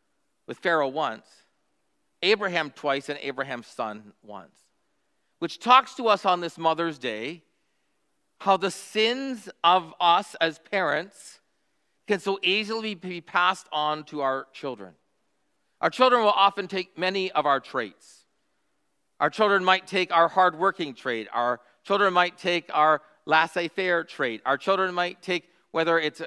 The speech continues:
we have a trait that is very deterministic and we're just determined and purposed in everything, or whether we're more free-flowing. There are many traits that our children will take upon us, but unfortunately, they will also take on some of our sinful traits.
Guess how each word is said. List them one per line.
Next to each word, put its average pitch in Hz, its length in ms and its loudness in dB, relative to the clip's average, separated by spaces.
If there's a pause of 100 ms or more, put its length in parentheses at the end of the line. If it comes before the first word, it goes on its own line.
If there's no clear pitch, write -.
we 156 160 -4
have 160 160 -2
a 147 60 -4
trait 170 300 0
that 160 120 -2
is 147 200 -4 (260)
very 170 200 2
deterministic 175 840 -4 (200)
and 135 220 -6 (240)
we're 156 140 -2
just 151 200 -6
determined 180 600 -4
and 247 180 -8
purposed 185 400 -6
in 170 100 -8
everything, 165 480 -4 (360)
or 160 140 0
whether 185 420 2
we're 185 60 0
more 185 200 2
free-flowing. 170 800 -2 (580)
There 180 100 2
are 175 60 4
many 220 240 0
traits 214 360 -2
that 190 100 -2
our 165 80 4
children 175 400 -4
will 151 80 -4
take 160 200 -8
upon 160 380 -2
us, 139 180 -6
but 139 280 -8
unfortunately, 143 800 -6 (800)
they 147 80 -2
will 151 140 0
also 156 220 -2
take 147 280 -6
on 135 180 -2
some 143 180 -4
of 131 120 -4
our 123 180 -2
sinful 127 380 -10
traits. - 420 -18